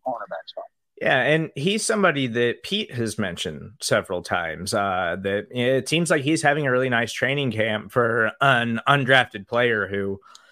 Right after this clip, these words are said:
Speaker 2: it's kind of a long shot to make the roster. It seems like the Chiefs like what he is doing, and he is getting an opportunity there to possibly make this Chiefs fifty-three-man roster once we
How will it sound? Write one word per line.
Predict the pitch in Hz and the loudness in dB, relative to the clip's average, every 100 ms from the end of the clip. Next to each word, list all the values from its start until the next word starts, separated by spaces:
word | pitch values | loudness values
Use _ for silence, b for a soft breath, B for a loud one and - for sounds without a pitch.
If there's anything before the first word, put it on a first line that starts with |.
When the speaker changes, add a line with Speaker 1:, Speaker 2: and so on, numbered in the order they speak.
| B | B
Speaker 2:
it's | - | 4
kind | 175 156 | 6 6
of | |
a | 135 | 6
long | 139 147 143 | 6 6 4
shot | 143 117 | 0 0
to | 117 | -2
make | 123 131 | -4 -4
the | 123 | -2
roster. | 101 131 208 - 113 110 | 0 0 -2 -4 -2 0
It | 123 110 127 131 | 0 0 -4 -4
seems | 143 160 | -6 -2
like | 156 156 | -4 -4
the | |
Chiefs | 143 151 151 | -6 -6 -2
like | 135 135 | -4 -2
what | 147 | -4
he | 123 127 | -4 -6
is | 104 | -4
doing, | 117 147 110 104 | -4 -2 -2 -4
and | 107 92 101 107 | -4 -4 -4 -4
he | 120 120 | -2 -2
is | 113 | -4
getting | 113 117 123 | -4 -4 -2
an | 110 | -4
opportunity | 113 - 104 127 131 110 | -6 -6 -8 -6 -4 -4
there | 92 95 90 | -2 -2 -2
to | 92 90 87 - | -2 -2 -4 -4
possibly | 101 107 104 101 | -4 -4 -6 -4
make | 101 104 | -4 -6
this | 101 | -8
Chiefs | - 107 - | -6 -8 -6
fifty-three-man | 110 - 92 104 95 92 95 | -8 -6 -8 -6 -4 -6 -4
roster | 104 107 - 98 | -4 -4 -6 -8
once | 92 90 | -8 -6
we | 95 90 | -8 -8